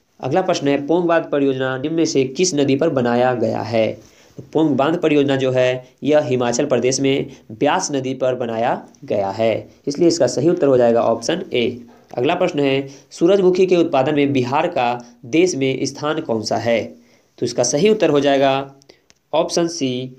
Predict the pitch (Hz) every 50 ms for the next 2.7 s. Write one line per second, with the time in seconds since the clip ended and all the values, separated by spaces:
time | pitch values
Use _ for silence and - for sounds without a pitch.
0 | _ _ _ - 139 131 151 143 147 160 143 - - - - 147 143 180 180 170
1 | - 139 131 131 135 135 - - _ - 117 - 123 120 120 120 123 143 139 143
2 | - 147 143 143 139 135 131 131 127 - 147 160 196 196